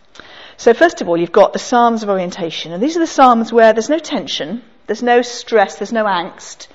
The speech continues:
It's Psalms of a settled people in the land, knowing God's their God,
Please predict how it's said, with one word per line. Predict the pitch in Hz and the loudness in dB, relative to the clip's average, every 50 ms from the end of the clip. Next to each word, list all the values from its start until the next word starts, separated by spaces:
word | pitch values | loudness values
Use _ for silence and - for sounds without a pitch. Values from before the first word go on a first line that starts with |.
| _ _ _ _ _ _ _ _ _ - | _ _ _ _ _ _ _ _ _ -6
It's | 185 - - - - | -6 -6 -6 -8 -12
Psalms | - - 233 220 214 208 202 185 185 | -8 -4 -2 -2 -2 -2 -4 -4 -4
of | 190 185 175 - - - _ _ _ _ _ _ _ - - | -4 -4 -4 -6 -12 -20 _ _ _ _ _ _ _ -18 -16
a | - | -16
settled | - - - - 269 262 269 247 240 | -14 -8 -6 -4 -4 -2 -4 -4 -6
people | - - 196 190 190 - 185 | -4 -4 -6 -6 -4 -4 -6
in | 190 185 | -6 -4
the | 180 | -4
land, | 175 170 170 175 170 170 170 175 165 - - - _ - - - _ - | -4 -2 -2 -2 -4 -6 -8 -12 -12 -14 -18 -20 _ -20 -20 -20 _ -4
knowing | 214 226 233 226 208 202 | -2 0 0 0 -2 2
God's | 190 175 240 - - | 4 4 4 4 2
their | - 208 190 | 0 0 0
God, | - - 170 170 170 170 - | 0 0 -2 -2 -2 -2 -4